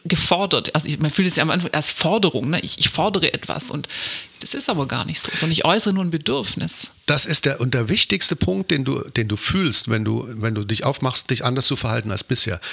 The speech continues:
Speaker 2: ist noch nicht mal, dass du sagst, die Situationen verändern sich. Das genießt du natürlich, du spürst, das funktioniert, oh, wie cool. Der wichtigste Punkt, den du mitnimm-, nimm-,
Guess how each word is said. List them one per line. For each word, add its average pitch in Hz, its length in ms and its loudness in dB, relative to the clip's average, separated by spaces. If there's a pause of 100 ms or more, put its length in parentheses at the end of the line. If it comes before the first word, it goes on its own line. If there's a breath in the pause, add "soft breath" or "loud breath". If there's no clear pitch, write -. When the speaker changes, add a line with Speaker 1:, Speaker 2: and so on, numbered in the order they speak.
(140 loud breath)
Speaker 2:
ist 143 160 4
noch 120 200 -2
nicht - 180 2
mal, 131 200 0
dass 113 120 0
du 120 100 -2
sagst, 113 280 -2
die 101 40 0
Situationen 117 640 0
verändern 95 460 -4
sich. 107 220 -6 (560 loud breath)
Das - 180 0
genießt 127 400 2
du 110 40 -2
natürlich, 107 500 -2
du 117 100 0
spürst, 127 400 0
das 113 80 0
funktioniert, 117 580 -2
oh, 113 100 0
wie 104 80 -4 (100)
cool. 165 180 -2 (480 loud breath)
Der 110 140 0
wichtigste - 380 2
Punkt, 139 260 -2
den 107 100 2
du 107 80 0
mitnimm-, 131 440 0
nimm-, 165 200 0